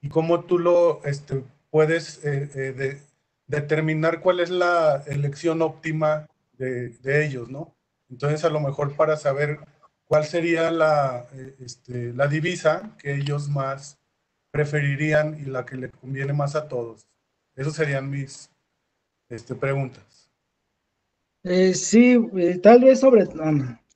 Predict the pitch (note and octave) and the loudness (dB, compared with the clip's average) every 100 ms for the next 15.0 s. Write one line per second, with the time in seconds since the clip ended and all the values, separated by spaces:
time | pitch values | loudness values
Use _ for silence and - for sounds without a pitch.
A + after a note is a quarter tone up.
0 | _ _ E3 F#3 E3 F3+ F#3 G3 F#3 F3+ | _ _ 2 4 6 4 4 4 2 4
1 | G3 G#3 B3 A#3 G3 E3+ G#3+ G#3+ D3+ D3+ | 2 4 2 6 4 4 0 2 0 2
2 | G3 F#3+ F#3 F3 D#3+ E3 G3+ G#3 G#3 G#3 | 2 2 2 0 0 2 2 2 2 2
3 | F#3 D#3 - D#3 D3+ - F#3 - G3+ E3+ | 2 0 0 -2 -2 -2 -2 -2 0 0
4 | D3+ C#3 C3+ D3 D3+ E3+ F3 E3+ - _ | 0 -2 -2 -2 0 0 0 -4 -6 _
5 | _ _ _ _ _ _ _ _ _ _ | _ _ _ _ _ _ _ _ _ _
6 | _ _ _ - E3 E3 E3 G#3 G#3 A3 | _ _ _ -2 2 2 4 4 6 2
7 | - G#3 G#3 F3 F3+ F#3+ G3+ F3+ E3+ F#3+ | 4 2 4 0 2 2 2 2 2 2
8 | G3+ G3 F3 F#3+ F#3+ D#3 D3+ D3+ F3 F#3 | 0 0 0 0 -2 -2 -2 -2 -2 -4
9 | G3 F3+ D#3 D3 C#3 - D3+ F3 F#3 D#3+ | -2 -2 -2 -6 -4 -4 -2 -2 -4 -4
10 | D#3 F3+ F#3+ F#3 D#3 D3+ E3 F3+ G#3+ G#3 | -4 -4 -4 -2 0 0 -2 -2 -4 -4
11 | - F3 E3+ F#3 E3 F3 F3+ D#3 D#3 E3 | -6 -4 -4 -4 -6 -6 -6 -4 0 0
12 | E3+ D#3 D3 C3+ C#3+ D#3+ E3 D3 D#3+ D#3 | 0 -2 -6 -8 -4 -4 -4 -8 -8 -8
13 | D#3 D3+ D#3 D#3 D#3+ C#3 C3 C3+ - C#3+ | -8 -8 -8 -8 -6 -6 -8 -10 -12 -8
14 | D#3 C#3 F#3+ F#3+ G#3 E3+ D#3 G3 F#3 | -8 -6 -4 -2 0 -2 -2 -2 -4